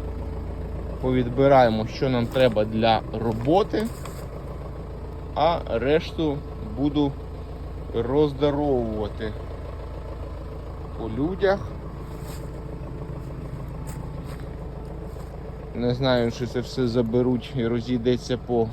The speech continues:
нашим внутрішнім чатам, бо, в принципі, речі ходові, чи щось ще й вистачить і на, і на публічну роздачу.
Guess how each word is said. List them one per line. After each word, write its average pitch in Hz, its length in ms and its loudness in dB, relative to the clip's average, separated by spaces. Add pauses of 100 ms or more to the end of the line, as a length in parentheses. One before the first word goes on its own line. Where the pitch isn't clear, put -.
(100)
нашим 113 420 -2
внутрішнім 165 640 -2
чатам, 131 500 0 (560)
бо, 104 60 -6
в 110 40 -6
принципі, 120 560 -2
речі 117 320 0 (120)
ходові, 117 600 -2 (1300)
чи 160 420 0 (1300)
щось 147 280 -6
ще 143 100 -6
й 127 40 -4
вистачить 127 760 -8
і 131 120 -4
на, 127 340 0 (2500)
і 151 120 -2
на 156 220 4
публічну 143 760 0
роздачу. 120 720 2